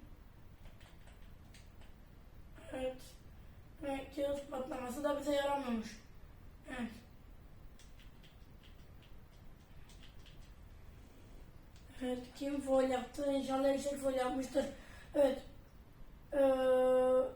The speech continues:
tahmin ettiğimiz gibi olmamış. Arkadaşlar, oyundan almışız şu an. Ee,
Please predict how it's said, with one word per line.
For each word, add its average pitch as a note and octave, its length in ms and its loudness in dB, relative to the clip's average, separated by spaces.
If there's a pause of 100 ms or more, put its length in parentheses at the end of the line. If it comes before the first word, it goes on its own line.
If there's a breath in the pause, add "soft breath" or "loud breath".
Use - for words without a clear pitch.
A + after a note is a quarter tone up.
(160)
tahmin B3+ 200 -2
ettiğimiz B3+ 340 2
gibi C4 120 4
olmamış. C4 460 2 (680)
Arkadaşlar, B3+ 580 -2 (1700)
oyundan B3+ 300 2
almışız B3 420 0 (120)
şu C4 80 0
an. C4+ 100 0 (1900)
Ee, A#3+ 320 0